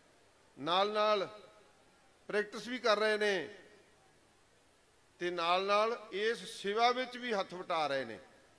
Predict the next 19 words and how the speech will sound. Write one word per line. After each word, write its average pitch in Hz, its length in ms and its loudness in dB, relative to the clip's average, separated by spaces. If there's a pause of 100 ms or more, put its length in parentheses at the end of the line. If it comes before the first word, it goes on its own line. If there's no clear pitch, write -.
(800)
ਕੋਈ 262 140 0
ਪੜ੍ਹਾਈ 220 360 6
ਦਾ 220 160 6
ਮਾਣ 202 300 4
ਨਹੀਂ 170 320 0 (640)
ਕਿ 185 100 -4
ਮੈਂ 185 180 0
ਇੰਨਾ 190 180 2
ਪੜ੍ਹਿਆ 202 340 2
ਹੋਇਆ 208 400 4 (680)
ਤੇ 180 80 -4
ਮੈਂ 196 200 0
ਤੁਹਾਡੇ 190 340 0
ਵਾਲੀ 208 160 4
ਚਾਲ 196 300 4
ਚੱਲ 196 220 2
ਕੇ 202 140 -2
ਫਿਰ 202 280 0
ਮੈਂ 214 320 0